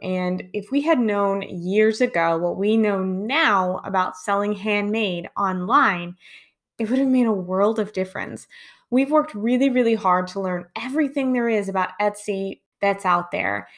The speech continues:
And since March twenty twenty, we've been able to generate nearly ten thousand sales of over twenty-five thousand products, all on Etsy alone,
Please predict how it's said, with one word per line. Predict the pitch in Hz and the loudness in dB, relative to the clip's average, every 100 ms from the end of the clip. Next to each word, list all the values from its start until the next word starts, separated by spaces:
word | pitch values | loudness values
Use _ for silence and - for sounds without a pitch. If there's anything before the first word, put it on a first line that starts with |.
| - - - | -20 -20 -4
And | 220 208 208 214 | 0 2 2 0
since | 233 220 226 | -2 -2 0
March | 220 233 277 - | 2 2 0 -6
twenty | - 254 262 269 | -6 -2 0 -2
twenty, | - 208 190 180 | -2 -2 -2 -2
we've | 185 214 | -2 -2
been | 247 240 | 0 0
able | 214 214 | 0 -4
to | 202 | -6
generate | 190 196 202 190 190 | -2 -2 0 -2 -2
nearly | 190 196 | -2 -2
ten | 190 - 208 214 | -2 -4 -4 0
thousand | 208 220 226 262 | 2 2 2 -2
sales | 247 208 202 208 208 - | -2 -2 0 0 -2 0
of | 202 190 - | 0 -2 -4
over | 202 202 196 214 208 - _ _ | -2 -2 0 0 0 -4 _ _
twenty-five | - - 247 277 294 254 220 214 | -20 -6 0 2 2 2 0 0
thousand | 208 190 190 185 | -2 -2 -2 -6
products, | - 190 185 185 - - | 0 0 2 -2 -8 -4
all | - 226 | 0 2
on | 262 269 | 2 2
Etsy | - 196 208 196 | -2 -2 -4 -2
alone, | 190 185 185 | 0 -2 -4